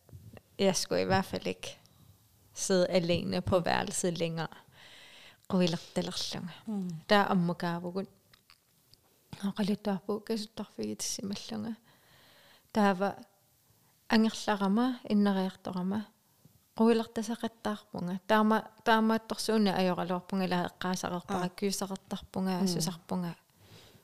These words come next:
Speaker 1: Uden problem. Taava kisianni unnui taakkua, hutiiliminitsinni toqqissisimavallarnanga.
Speaker 2: Mm.
Speaker 1: Takkuttaqattaarluni.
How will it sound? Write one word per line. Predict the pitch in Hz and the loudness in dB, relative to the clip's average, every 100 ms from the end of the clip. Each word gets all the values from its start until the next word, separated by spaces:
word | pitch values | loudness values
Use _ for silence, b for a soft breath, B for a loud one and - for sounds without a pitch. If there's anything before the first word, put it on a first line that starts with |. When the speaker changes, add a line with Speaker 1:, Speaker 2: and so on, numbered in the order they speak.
| _ | _
Speaker 1:
Uden | - 196 175 | 2 4 2
problem. | - - - 175 170 - b b b b b b _ | -2 -10 -8 -10 -10 -12 b b b b b b _
Taava | 233 226 | 2 4
kisianni | 226 214 226 220 196 190 - | 2 0 4 4 4 2 -2
unnui | 220 214 214 214 190 | 4 6 6 6 4
taakkua, | - 190 - - 180 190 | 0 -2 -4 -6 -2 -2
hutiiliminitsinni | 202 196 208 180 190 190 185 185 - 180 175 180 | -2 0 0 0 0 0 0 -2 -4 -4 -2 -4
toqqissisimavallarnanga. | - 190 - 202 - 202 208 202 196 196 - 190 190 170 160 170 160 _ | -4 -6 -6 -6 -4 -2 0 0 0 -2 -4 -4 -2 -4 -6 -10 -14 _
Speaker 2:
Mm. | 233 202 170 156 160 | -6 -4 -6 -8 -6
Speaker 1:
Takkuttaqattaarluni. | 196 - 190 - 190 180 - 185 175 - 202 190 | -6 -4 -8 -8 -8 -10 -10 -12 -12 -8 -8 -8